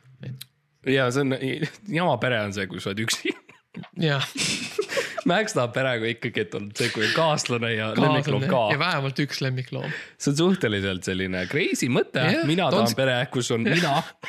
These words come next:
Speaker 2: Ja keegi teine.
Speaker 1: Ei, ei, kõik. Mina tahan pere, kus on mina.
Speaker 2: <laughs> Mina, jah. See on, see on, see on, see on sinu kontseptsioon sellest kärgperest, on lihtsalt, ma olen üksi.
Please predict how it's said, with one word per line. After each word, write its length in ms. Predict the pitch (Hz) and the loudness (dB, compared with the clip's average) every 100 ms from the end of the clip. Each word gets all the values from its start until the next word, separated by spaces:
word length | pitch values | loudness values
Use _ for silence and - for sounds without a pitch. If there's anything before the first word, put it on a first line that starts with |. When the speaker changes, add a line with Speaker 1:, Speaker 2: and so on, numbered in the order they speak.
| - - - - - | -12 -12 -14 -10 0
Speaker 2:
Ja 280 | 170 185 165 | 2 2 0
keegi 300 | 208 147 147 | -2 -2 -2
teine. 320 | 143 135 143 | -2 -2 -2
Speaker 1:
Ei, 160 | 175 175 | 0 2
ei, 200 | 143 135 - 480 - | 2 -2 -6 -14 -4
kõik. 380 | - 180 180 - _ - _ | 0 2 0 -10 _ -20 _
Mina 180 | 165 214 | 0 2
tahan 200 | 180 139 | 4 2
pere, 220 | 139 139 127 | 2 2 2
kus 160 | 135 | 2
on 80 | 143 | 2
mina. 320 | 131 135 123 | 2 2 4
Speaker 2:
<laughs> 20 | 135 | 2
Mina, 220 | 135 151 - - - | 0 -2 -10 -14 -4
jah. 160 | 139 135 - - - - - _ - | -4 -4 -10 -16 -16 -18 -20 _ -6
See 160 | - | 0
on, 180 | 165 139 | 0 2
see 80 | 175 | 0
on, 120 | 175 | 0
see 100 | 160 175 | 0 0
on, 60 | |
see 80 | 196 | 2
on 40 | 196 | 4
sinu 240 | 220 160 | 4 4
kontseptsioon 640 | 143 160 151 123 160 139 | 2 0 0 0 0 0
sellest 260 | 127 139 131 | -2 -4 -2
kärgperest, 640 | 156 151 - 151 143 131 | -2 0 -2 -2 -2 -2
on 60 | 143 | -4
lihtsalt, 220 | 135 240 | -2 0
ma 80 | 143 | 0
olen 80 | 139 202 | 2 0
üksi. 340 | - 226 | 0 -2